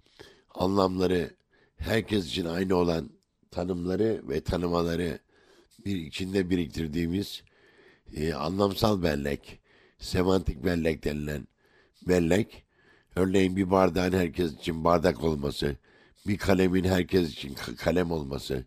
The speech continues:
e, gibi, e, bellek türü.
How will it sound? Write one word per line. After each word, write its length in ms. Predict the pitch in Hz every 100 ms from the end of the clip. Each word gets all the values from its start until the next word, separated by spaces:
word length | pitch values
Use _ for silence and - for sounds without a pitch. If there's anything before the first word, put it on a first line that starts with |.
| _ _ _ _ _ _
e, 260 | - 82 82
gibi, 500 | 71 82 78 95 - _ _ _ _ - _ _ _ _ 69
e, 80 | 71 80 78 76 76 71 67 67 67 60 - - -
bellek 400 | 95 90 90 -
türü. 320 | 73 92 123